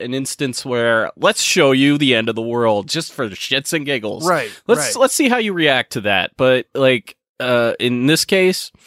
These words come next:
Speaker 1: no, just dogs. Let's, let's, you know, I mean, I swear to God, these guys, this is these aliens' first day. It's gotta be.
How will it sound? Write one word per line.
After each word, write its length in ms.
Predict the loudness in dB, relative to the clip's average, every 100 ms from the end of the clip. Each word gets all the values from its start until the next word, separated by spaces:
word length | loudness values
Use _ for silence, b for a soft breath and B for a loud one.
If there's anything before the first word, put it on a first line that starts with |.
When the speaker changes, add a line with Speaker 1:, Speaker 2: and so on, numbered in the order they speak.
| b b _ _
Speaker 1:
no, 540 | -2 2 2 0 -4 -12 -12
just 280 | -10 -6 0
dogs. 500 | 2 4 2 -2 -6
Let's, 280 | -6 -6
let's, 400 | -2 -2 -2 -8 -8
you 180 | -2 0
know, 100 | 0 0
I 140 | -2 0
mean, 120 | -2
I 160 | 0 0
swear 280 | -2 -2 -2
to 60 |
God, 380 | 0 2 2 0
these 240 | -4 -6 -2
guys, 180 | -2 -2
this 260 | -2 -2 0
is 220 | -2 -6 B B B
these 240 | 2 4 4
aliens' 380 | 2 2 -2
first 340 | -4 -6 -4 -2
day. 260 | -4 -4 -8
It's 160 | -6
gotta 220 | -2 -2 -4
be. 220 | -8